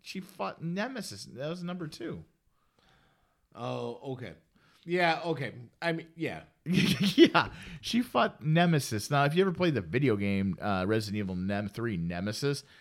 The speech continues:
Speaker 1: that game will screw with you 'cause that game is fun, and it, it's about a monster that's hunting you the entire time.
Speaker 2: Right.
Speaker 1: This thing's badass. You can knock it down a hundred times, keeps coming up.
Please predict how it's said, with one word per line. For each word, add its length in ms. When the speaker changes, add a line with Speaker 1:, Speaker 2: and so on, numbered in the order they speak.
Speaker 1:
that 320
game 340
will 220
screw 320
with 180
you 160
'cause 220
that 100
game 220
is 180
fun, 500
and 180
it, 220
it's 180
about 260
a 40
monster 460
that's 240
hunting 380
you 160
the 120
entire 360
time. 280
Speaker 2:
Right. 260
Speaker 1:
This 160
thing's 200
badass. 600
You 280
can 120
knock 240
it 80
down 320
a 20
hundred 260
times, 440
keeps 180
coming 240
up. 220